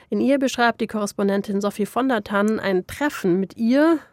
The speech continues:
und Israelis aus den Orten an der Grenze zu Gaza, die von der Hamas angegriffen worden sind. Menschen also, die den Terrorangriff überlebt haben,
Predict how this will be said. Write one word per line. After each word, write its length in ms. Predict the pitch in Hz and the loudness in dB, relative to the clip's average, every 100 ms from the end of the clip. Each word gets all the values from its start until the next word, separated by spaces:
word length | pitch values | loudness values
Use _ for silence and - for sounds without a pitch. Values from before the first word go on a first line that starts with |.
| _ | _
und 160 | - 202 | -4 -2
Israelis 800 | 208 202 - 226 262 269 - - | -2 -4 -2 0 2 0 -4 -2
aus 240 | 202 - | -2 -2
den 240 | 226 247 | -2 0
Orten 340 | - 214 226 202 | 2 0 0 0
an 120 | 202 | 0
der 100 | 202 | -2
Grenze 340 | 208 208 208 | 0 -2 -2
zu 140 | 220 202 | -8 -2
Gaza, 340 | 185 180 208 | 0 2 0
die 140 | 190 202 | -2 -2
von 160 | 196 | -2
der 100 | 190 | 0
Hamas 380 | 185 185 185 - | 0 0 0 -2
angegriffen 640 | - 196 175 - 151 151 | -2 -2 -2 -6 -6 -8
worden 240 | 151 143 147 | -6 -10 -12
sind. 340 | - 151 220 - - - - _ | -6 -2 -2 -4 -20 -20 -20 _
Menschen 300 | - 226 - | 0 0 2
also, 480 | 277 247 254 254 269 | 0 4 4 2 0
die 300 | 214 202 220 | 0 -2 -2
den 240 | 202 190 190 | 0 0 0
Terrorangriff 720 | 214 226 247 - 208 - 220 | -4 -2 0 0 -2 -2 -4
überlebt 440 | 214 196 240 - | -2 -2 -2 -4
haben, 420 | 220 202 208 254 | -6 -2 2 2